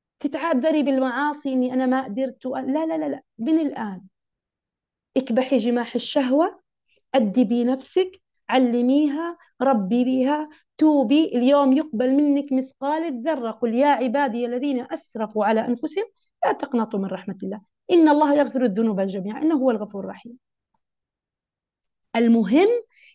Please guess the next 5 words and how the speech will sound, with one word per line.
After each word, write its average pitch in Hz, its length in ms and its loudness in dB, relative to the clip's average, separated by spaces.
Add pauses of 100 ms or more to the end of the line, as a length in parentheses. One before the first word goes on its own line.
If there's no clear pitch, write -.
لا 269 280 4
نرجع 339 520 4
هناك 277 800 2 (880)
بذنوب 262 600 6
ومعاصي. 233 760 -4